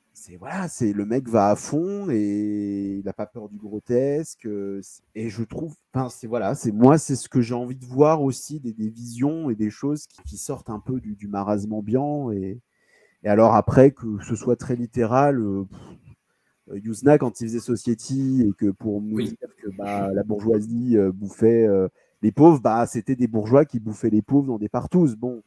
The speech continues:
Speaker 1: c'est, c'est moi plutôt le fait qu'on me, on me surexplique par la parole, ou ce sont des choses souvent qui m'énervent, mais là, je, je, je trouvais que c-, ça, ça passait et que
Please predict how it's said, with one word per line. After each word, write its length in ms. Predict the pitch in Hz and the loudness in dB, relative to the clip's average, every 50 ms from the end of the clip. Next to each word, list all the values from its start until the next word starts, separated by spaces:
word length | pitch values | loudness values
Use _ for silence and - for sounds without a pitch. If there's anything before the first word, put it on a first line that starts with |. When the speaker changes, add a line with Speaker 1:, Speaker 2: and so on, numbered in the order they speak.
| _ _ _ | _ _ _
Speaker 1:
c'est, 300 | - - - 123 120 117 | -20 -14 -8 -6 -6 -6
c'est 200 | - - 123 120 | -6 -4 -4 -2
moi 240 | 120 131 156 170 165 | 0 0 0 0 0
plutôt 300 | - 170 165 - 196 202 | -2 -6 -2 0 2 2
le 100 | 185 170 | 2 2
fait 240 | 143 - 165 165 - | 2 0 -2 -2 -4
qu'on 180 | - - 131 | -6 -10 -8
me, 140 | 127 127 123 123 | -8 -6 -4 -4
on 140 | 123 123 127 | -4 -4 -4
me 120 | 131 135 135 | -2 -2 -2
surexplique 640 | - - - 156 156 143 - - _ - 175 156 - | -2 -4 -6 -6 -6 -6 -12 -12 _ -8 -8 -6 -4
par 180 | - 117 107 | -2 -2 0
la 100 | 107 110 | 0 -2
parole, 680 | 107 - 123 117 113 113 123 131 135 135 135 139 135 123 | -2 -2 -4 -4 -4 -2 0 0 0 2 0 0 -2 -4
ou 160 | 113 110 104 _ _ _ _ _ _ | -6 -8 -10 _ _ _ _ _ _
ce 100 | _ - | _ -16
sont 60 | 131 | -14
des 80 | 131 135 | -12 -12
choses 180 | - - 156 - | -10 -10 -12 -12
souvent 200 | - 135 131 135 | -10 -10 -10 -10
qui 180 | 123 - - 131 | -10 -8 -6 -4
m'énervent, 340 | 135 127 151 180 196 185 156 | -2 2 2 2 2 2 0
mais 60 | 135 | -2
là, 120 | 127 135 | -4 -4
je, 160 | 156 - - - 110 117 | -4 -6 -12 -16 -14 -12
je, 180 | 113 113 120 110 | -10 -8 -8 -8
je 100 | 113 120 | -8 -8
trouvais 260 | - - - 135 139 131 | -8 -4 -2 -2 -2 -2
que 120 | - 123 113 | -2 -6 -6
c-, 380 | - - - - - - - - | -8 -12 -20 -20 -20 -20 -20 -20
ça, 160 | - - - | -18 -14 -12
ça 160 | 101 - 120 113 | -8 -8 -6 -2
passait 440 | - 127 123 - - 147 151 151 139 | 0 -2 -2 0 2 4 4 4 4
et 40 | - | 2
que 260 | - 117 107 104 | 2 2 2 2